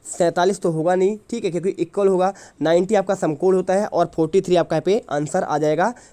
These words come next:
यहाँ पे इसका पूरक कोण। अब देखिए इसके बाद क्वेश्चन दिया है पाँचवा, समकोण त्रिभुज में समकोण के सामने वाली भुजा क्या कहलाती है? तो अगर मैं बात करूं देखिए समकोण त्रिभुज की बात करूं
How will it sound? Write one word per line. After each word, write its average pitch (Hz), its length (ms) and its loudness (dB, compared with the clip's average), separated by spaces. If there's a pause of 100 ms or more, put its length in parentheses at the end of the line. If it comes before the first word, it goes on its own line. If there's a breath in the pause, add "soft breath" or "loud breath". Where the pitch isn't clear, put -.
(120)
यहाँ 151 300 -4
पे 160 120 0
इसका 180 260 0 (140)
पूरक 175 260 2
कोण। 143 220 2 (360 loud breath)
अब 185 120 2
देखिए 160 340 0 (360 loud breath)
इसके 175 260 -2
बाद 220 160 2
क्वेश्चन 196 320 -2
दिया 196 120 4
है 196 40 -4
पाँचवा, 175 440 2 (640 soft breath)
समकोण 185 440 4
त्रिभुज 190 300 2
में 214 180 6
समकोण 196 500 2
के 226 120 0
सामने 175 380 2
वाली 180 200 2
भुजा 156 320 0 (340 soft breath)
क्या 208 120 4
कहलाती 165 420 -2
है? 131 140 -4 (220 loud breath)
तो 151 60 -4
अगर 185 140 2
मैं 220 200 0
बात 180 200 0
करूं 196 160 0
देखिए 190 220 -2
समकोण 180 340 -2
त्रिभुज 180 300 -4
की - 100 -8
बात 175 160 0
करूं 165 240 -2